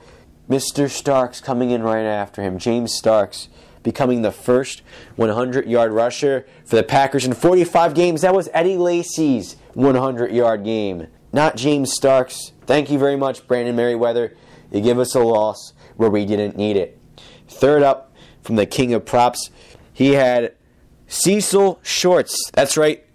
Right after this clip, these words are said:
salute your Shorts the third, going over sixty-five and a half receiving yards. A victory for the King of Props,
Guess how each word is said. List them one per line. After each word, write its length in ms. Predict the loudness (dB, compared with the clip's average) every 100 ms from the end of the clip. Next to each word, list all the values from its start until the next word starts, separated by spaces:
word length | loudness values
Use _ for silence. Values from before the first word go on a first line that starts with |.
| _ _
salute 460 | -10 -2 0 0 0
your 200 | 0 0
Shorts 420 | 0 2 2 0
the 160 | -2
third, 580 | 0 2 4 4 2 -2 _ _ _ _ _ _ 0
going 280 | 2 2 2
over 320 | 2 2 -2
sixty-five 880 | -2 -2 -2 -2 -6 -4 0 2 2
and 100 | -2
a 60 |
half 400 | -2 -2 -2 -4 -8
receiving 540 | -6 -2 0 0 0
yards. 600 | 0 0 0 -8 -16 -16 -20 -20 _ -20 _ _
A 100 | 0
victory 440 | 4 2 4 4 4
for 140 | 2
the 80 | 0
King 180 | 0 -4
of 80 | 0
Props, 520 | 2 2 0 -8